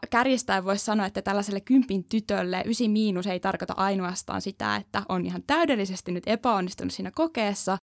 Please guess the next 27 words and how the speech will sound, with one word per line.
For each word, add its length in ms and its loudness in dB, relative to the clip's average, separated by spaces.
vaan 140 4
myös 180 4
sitä, 320 0
että 200 -4
jollain 280 2
lailla 220 -2
on 180 -4
epäonnistunut 760 -2
myös 160 -4
ihmisenä, 600 -2
eikä 140 -4
niin 120 0
kuin 80 2
enää 160 4
kelpaa 400 0
oikeastaan 440 -4
muille, 360 -2
koska 320 -4
ei 120 4
onnistunut 400 0
tässä 160 -10
kokeessa. 560 -4
Tällaista 340 0
syndrooman 520 2
kehittymistä 800 -4
voi 180 -2
edesauttaa 760 -2